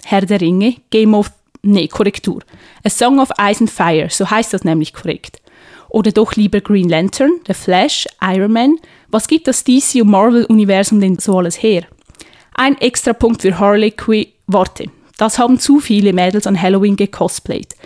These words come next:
Die Prota kennt nämlich sämtliche Szeneausdrücke. Also nein, das geht nicht. Sorry, aber die Prota liebt einfach diese unbekannten Geheimtipp-Nerd-Serien, die niemand außer ihr hypt.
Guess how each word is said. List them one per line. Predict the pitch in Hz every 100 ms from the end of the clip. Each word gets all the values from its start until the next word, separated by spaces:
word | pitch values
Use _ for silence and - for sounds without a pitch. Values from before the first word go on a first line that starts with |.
| - - -
Die | -
Prota | - 226 -
kennt | 185 185 170
nämlich | 180 180 -
sämtliche | - 226 285 - -
Szeneausdrücke. | 247 - 208 214 196 190 - - - - - _ _
Also | 214 214 185
nein, | 170 - - _ - - -
das | 240 -
geht | 196 190 -
nicht. | - - - _ _ -
Sorry, | - 233 196 -
aber | 185 180
die | 185
Prota | - 247 247 285
liebt | 220 233 294 - 190
einfach | 196 220 -
diese | 214 214 -
unbekannten | 277 262 - 208 208 214
Geheimtipp-Nerd-Serien, | 202 190 214 226 - - 202 208 214 - 214 214 196
die | 185
niemand | 190 220 294 294 180 170
außer | 185 - 185
ihr | 190 -
hypt. | - -